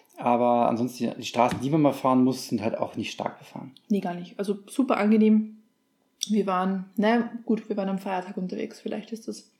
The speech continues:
Speaker 1: Und es war scheiß Wetter. Sorry
Speaker 2: Ja.
Speaker 1: für die Worte, aber es war wirklich, es hat geregnet, geregnet, geregnet und gewindet. Und es war auch sonst einfach keiner da.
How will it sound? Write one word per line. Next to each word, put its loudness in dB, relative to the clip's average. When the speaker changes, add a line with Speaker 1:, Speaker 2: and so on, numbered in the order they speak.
Speaker 1:
Und 0
es -2
war 2
scheiß 0
Wetter. -2
Sorry 4
Speaker 2:
Ja. 2
Speaker 1:
für -6
die 0
Worte, -2
aber 2
es -6
war 0
wirklich, -4
es -8
hat -8
geregnet, -2
geregnet, -6
geregnet -4
und 6
gewindet. 2
Und 0
es -6
war 6
auch 0
sonst 0
einfach -6
keiner -4
da. -8